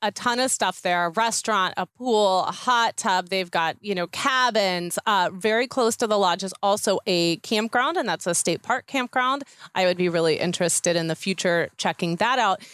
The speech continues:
You know, this is one thing when people began to learn that we were in Arkansas, just the recommendations for state parks just started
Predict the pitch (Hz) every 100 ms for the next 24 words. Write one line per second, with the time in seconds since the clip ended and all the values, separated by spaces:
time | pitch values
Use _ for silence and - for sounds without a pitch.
0 | - 233 240 208 262 - 339 254 254 240
1 | 240 220 208 196 190 - - - 269 247
2 | 247 220 208 208 196 196 196 175 185 175
3 | 165 - 208 294 302 247 220 175 160 -
4 | - - - 311 294 - 196 196 220 190
5 | 151 190 277 262 311 285 247 202 208 -
6 | 202 - 175 160 - 196 - 190 165 -
7 | 190 - 202 180 175